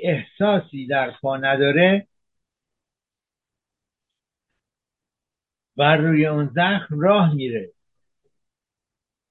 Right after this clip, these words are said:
و وضع زخم بدتر می‌شه و به تدریج عمیق‌تر شده تا به استخوان می‌رسه و چون پاها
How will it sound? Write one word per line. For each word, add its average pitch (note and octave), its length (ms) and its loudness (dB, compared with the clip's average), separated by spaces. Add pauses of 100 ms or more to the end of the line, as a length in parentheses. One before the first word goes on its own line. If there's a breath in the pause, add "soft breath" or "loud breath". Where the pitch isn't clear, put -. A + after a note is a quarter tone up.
و C#3+ 80 0
وضع D#3 540 2
زخم E3+ 520 -2
بدتر E3 420 2
می‌شه D3 520 -4 (440)
و D#3 180 2
به D#3 180 2
تدریج D#3 680 4
عمیق‌تر C#3+ 720 -2
شده E3 460 0 (400)
تا F#3 160 2
به E3+ 120 -2
استخوان D#3+ 640 -2
می‌رسه A2 500 -6 (640)
و E3 120 4 (100)
چون A3 240 8
پاها D#3 540 4